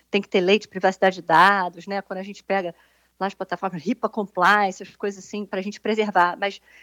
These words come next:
na hora que a gente tem esses dados, a gente tem os sintomas, aí você tem um diagnóstico, aí você tem o resultado lá, que é o padrão ouro, né, que é o exame. Aí você tem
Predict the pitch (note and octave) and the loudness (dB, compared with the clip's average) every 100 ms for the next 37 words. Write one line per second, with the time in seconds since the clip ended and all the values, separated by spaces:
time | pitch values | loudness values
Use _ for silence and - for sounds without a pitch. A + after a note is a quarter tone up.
0 | _ - G#3 F#3 A#3+ D#4 D4 A#3+ G#3 B3 | _ -4 -2 2 0 0 -6 -10 -8 -10
1 | C4 - G3+ _ _ _ _ _ - A#3+ | -10 -10 -10 _ _ _ _ _ -2 0
2 | D#4+ D4+ A#3+ G#3 F3 F#3 A#3 D4 G3 F#3 | 0 -4 -8 -10 -4 0 2 0 -4 -8
3 | F#3+ A3 - C#4 D#4+ F4+ D#4 C#4+ A3 F3+ | -8 -8 -4 -4 -4 -6 -10 -4 -2 -2
4 | F#3+ G#3 A3 G3 G#3 D#4+ F4+ E4 D#4 C4+ | -4 -4 -4 -4 -4 -6 -4 -4 -2 0
5 | G3 F3+ - B3+ B3+ C4+ D#4 F#4 - - | 0 0 -2 -2 -2 -2 -4 -4 -10 -6
6 | - A#3+ D4+ C4+ - A#3+ A#3+ G#3 A#3 A3+ | -2 0 0 -2 2 4 4 0 -2 -4
7 | A3+ G#3+ A#3 B3 A3+ A3+ G3+ F3+ G#3+ C4+ | -2 -2 -2 -2 0 0 0 -4 -6 -4
8 | B3+ A#3 G3+ A#3 A#3+ G3 E3+ D#3 _ _ | -4 -4 0 2 2 0 -4 -10 _ _
9 | - _ - A#3 D4 C#4 C#4+ C#4+ E4+ F4 | -20 _ 0 0 0 -8 -6 -4 -4 -8